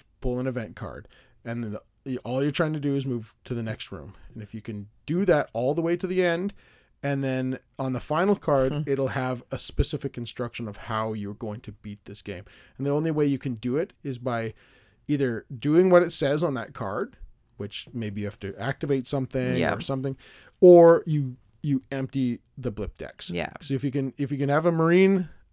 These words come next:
Speaker 1: alive and no blip decks, you've survived.
Speaker 2: And they have some extra special, um, bad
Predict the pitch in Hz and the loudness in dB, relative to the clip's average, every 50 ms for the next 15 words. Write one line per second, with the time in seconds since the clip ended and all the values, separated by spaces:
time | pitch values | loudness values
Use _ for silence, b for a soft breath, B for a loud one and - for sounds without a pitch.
0 | _ _ 151 156 160 165 160 156 139 117 110 113 127 131 - _ - 123 107 107 | _ _ 4 6 8 8 8 8 6 4 2 0 -2 -4 -4 _ -8 -8 -6 -6
1 | 110 110 117 123 127 139 147 156 160 156 170 175 160 151 160 156 - 151 160 156 | -6 -6 -6 -4 -4 -2 0 4 6 6 6 6 4 2 0 -2 0 0 -2 -2
2 | 165 190 - - - - - - _ _ _ _ - 127 120 110 110 - - 117 | -2 -2 -6 -10 -12 -14 -14 -18 _ _ _ _ -6 -6 -6 -6 -6 -8 -8 -8
3 | 104 110 90 76 - - 110 - _ b b b b 196 190 190 190 196 190 180 | -6 -6 -8 -8 -10 -12 -16 -20 _ b b b b -8 -4 -2 -2 0 0 -2
4 | 160 - 160 165 165 165 160 - - 156 147 - - 151 160 151 - 147 143 139 | -4 -6 -4 -4 -2 -4 -4 -6 -8 -10 -10 -6 -4 -4 -4 -4 -4 -6 -8 -6
5 | 143 139 - _ - - - _ _ - - 76 71 69 67 69 71 71 - - | -8 -8 -12 _ -20 -20 -20 _ _ -12 -8 -6 -6 -6 -6 -6 -8 -10 -10 -14
6 | _ _ - 147 - - 139 143 143 139 139 139 | _ _ -18 -14 -8 -6 -4 -2 -2 -4 -4 -6